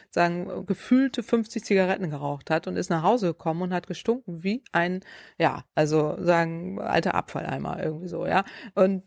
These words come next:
das war eine Welt, die war normal. Und ich sagen, alle blühen auf, ähm, seit es dieses Rauchverbot gibt. Und damals hieß es aber genauso von den Kneipen, von den Restaurantbetreiber, wenn wir das einführen, gehen alle pleite.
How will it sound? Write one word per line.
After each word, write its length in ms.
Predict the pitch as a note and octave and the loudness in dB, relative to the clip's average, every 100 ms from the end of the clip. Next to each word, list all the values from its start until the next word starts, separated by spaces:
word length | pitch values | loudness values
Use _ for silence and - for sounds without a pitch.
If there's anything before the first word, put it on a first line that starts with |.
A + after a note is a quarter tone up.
| - | 0
das 300 | F3+ A#3 - | 0 0 2
war 120 | G#3 | 4
eine 240 | F#3 F#3+ | 4 4
Welt, 160 | F3 F3+ | 4 4
die 60 | G3 | 2
war 100 | G3 | 0
normal. 480 | A3+ A#3+ E3+ C3 | 2 2 2 -2
Und 120 | - D3+ | -4 -8
ich 240 | D#3 - | -8 -10
sagen, 360 | E3+ E3+ E3 E3 | -2 0 0 -2
alle 260 | - E3+ F#3 | -2 0 0
blühen 340 | F#3 F#3 D#3+ | 0 0 -2
auf, 360 | D3+ F3+ C#4+ - - - - _ | -2 -2 -4 -10 -20 -20 -20 _
ähm, 480 | E3 E3+ F3 F#3 F3+ - F#3+ | 0 2 2 0 -4 -6 0
seit 220 | F3 F3+ | 2 2
es 80 | - | 0
dieses 220 | G#3 - | -2 0
Rauchverbot 540 | D3+ - D#3 C3+ C3 | -4 -6 -8 -8 -4
gibt. 280 | C3+ B2 - | -6 -6 -6
Und 280 | D#3+ D3+ - - | -6 -6 -6 -2
damals 500 | F#3+ D#4 A#3 D3+ - | 0 2 0 0 -2
hieß 180 | E3 D#3+ | -4 -2
es 120 | D#3+ | -2
aber 180 | E3 E3 | -2 0
genauso 580 | E3+ G#3 C4 F3+ E3 - - - _ | 0 0 0 0 -2 -4 -14 -20 _
von 240 | - A3 B3+ | 2 2 4
den 120 | A#3+ | 0
Kneipen, 680 | - G3+ G#3 G3+ G#3 G#3 | 2 4 4 2 -2 -2
von 200 | G3 G#3 | -2 -2
den 100 | A3+ | 0
Restaurantbetreiber, 1120 | A3 G#3+ G#3+ F#3+ F#3+ F#3 - F3 E3+ F3 E3 D#3+ | 0 0 2 2 2 -2 0 2 2 2 0 2
wenn 280 | G3+ A3 | 2 2
wir 160 | G3 G3+ | 0 0
das 200 | G3 - | -2 -4
einführen, 840 | F3+ F#3 F#3 G3 F#3+ F#3+ F#3+ G3 | -4 -4 -4 -2 0 0 -2 -6
gehen 200 | F#3+ F3 - | -4 -4 0
alle 200 | G#3 G#3+ | 2 2
pleite. 480 | - D#3+ D3 F3+ | 0 -2 -2 -4